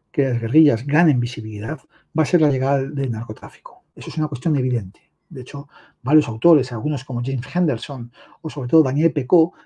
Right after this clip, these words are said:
ponen en valor esa hipótesis de concebir que el conflicto colombiano no hubiese sido el conflicto que ha sido y es si no hubiese llegado el narcotráfico.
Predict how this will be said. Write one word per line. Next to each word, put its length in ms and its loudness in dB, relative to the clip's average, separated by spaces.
ponen 360 0
en 140 -8
valor 400 -2
esa 180 -4
hipótesis 720 -2
de 100 -10
concebir 560 0
que 140 -6
el 60 -10
conflicto 420 -4
colombiano 460 0
no 100 0
hubiese 340 0
sido 220 6
el 60 4
conflicto 360 -4
que 140 -2
ha 40 -4
sido 220 2
y 140 4
es 260 -4
si 160 -2
no 80 4
hubiese 240 6
llegado 240 4
el 80 -2
narcotráfico. 640 -8